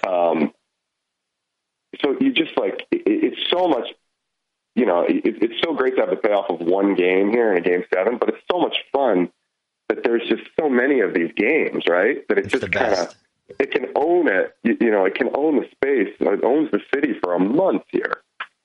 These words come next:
Speaker 1: You know,
Speaker 2: Yeah.
Speaker 1: it's not like, "Oh, the Chiefs made the playoffs. We've got one game."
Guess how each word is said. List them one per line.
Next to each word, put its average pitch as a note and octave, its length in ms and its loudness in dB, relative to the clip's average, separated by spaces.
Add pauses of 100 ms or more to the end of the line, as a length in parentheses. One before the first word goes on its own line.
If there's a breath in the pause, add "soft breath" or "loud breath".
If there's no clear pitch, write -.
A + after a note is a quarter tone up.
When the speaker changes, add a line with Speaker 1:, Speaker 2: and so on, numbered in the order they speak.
Speaker 1:
You A2 80 2
know, G2 80 4
Speaker 2:
Yeah. G2 80 -2
Speaker 1:
it's - 80 2
not C3+ 200 2
like, A2+ 160 0
"Oh, D#3 380 4
the G3 60 -14
Chiefs E3+ 260 -8
made D#3+ 160 0
the B2+ 80 -2
playoffs. C#3+ 420 0
We've A2+ 140 -2
got G#2+ 200 0
one C3+ 280 0
game." B2+ 300 0